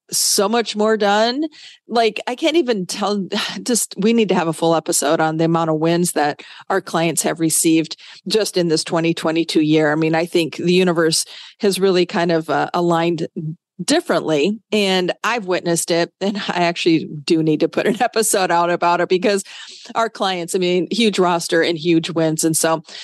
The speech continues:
that's kind of for a different day, but, you know, some really good things. So I guess as you hear this message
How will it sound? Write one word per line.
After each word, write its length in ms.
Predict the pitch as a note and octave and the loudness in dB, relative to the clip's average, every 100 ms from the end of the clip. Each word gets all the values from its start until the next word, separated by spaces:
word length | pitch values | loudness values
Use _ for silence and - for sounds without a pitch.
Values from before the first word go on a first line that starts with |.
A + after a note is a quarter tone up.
| - F3+ | -8 -4
that's 200 | F3+ - | -4 -4
kind 220 | G3 F3 | -4 -4
of 100 | D3+ | -2
for 160 | D#3+ | 0
a 60 | D#3 | 0
different 320 | F3 D#3+ E3+ | 0 -2 -2
day, 160 | B3+ A#3+ | 0 0
but, 200 | G#3+ G3+ | -2 -2
you 60 | |
know, 140 | D#4 E4 | 0 0
some 240 | - D4+ | 0 0
really 240 | D4+ E4+ E4 | 2 2 2
good 220 | D#4 - | -2 -2
things. 400 | C#4 B3+ E3+ - - - - | -4 -2 -4 -4 -8 -16 -6
So 540 | - D4 C4 B3 - _ _ _ - | -2 0 2 0 -2 _ _ _ -6
I 80 | C4+ | -4
guess 380 | D#4 F4 F#4 - | -2 -2 -2 -2
as 180 | C#4 | -2
you 80 | B3+ | -2
hear 300 | G#3+ B3+ C#4 | -2 -2 -2
this 240 | B3+ A#3 G3 | -2 -4 -4
message 640 | F#3 F3+ E3+ F3+ G3+ - | -4 -2 0 0 0 -4